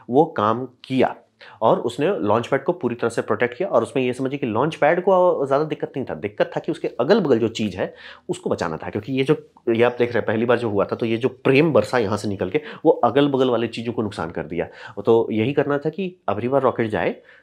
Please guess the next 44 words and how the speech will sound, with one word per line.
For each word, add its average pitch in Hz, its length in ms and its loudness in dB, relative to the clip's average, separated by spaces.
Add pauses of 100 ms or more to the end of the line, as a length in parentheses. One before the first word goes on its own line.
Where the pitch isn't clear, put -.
(140)
तो 120 60 0
अगल-बगल 156 480 4
वाले 156 200 4
को 156 120 0
लेके 113 320 0
ना 92 120 -2
चला 82 240 -4
जाए। 67 200 -6 (800)
तो 107 160 2
वही 113 160 -2
समझ 98 180 -6
रहे 87 100 -10
कि 107 160 -8 (320)
ग्राउंड 123 500 2
एसेट 113 260 -2
को - 80 -4
प्रोटेक्ट 104 340 -4
करना, 87 180 -4
प्लस 202 440 0 (160)
बूस्टर 120 360 0
को 160 120 -4
भी 151 100 -2
हेल्दी 117 280 -2
रखना। 98 220 -2
यही, 110 560 4 (420)
अ, 104 160 4
जो 104 220 2
डिब्री 107 380 0
निकला 110 260 2
था, 147 100 -2
यही 117 300 2
बूस्टर 123 360 -2
के 123 120 -2
इंजन 110 160 -2
को 110 140 -6
उड़ाया 87 260 2
था। - 220 -10 (400)
तो 107 160 4
एकदम 113 280 0
क्लियर 127 240 -2
कर 131 100 -2
दिया 131 160 -2
कि 147 120 -4
भाई 135 200 -2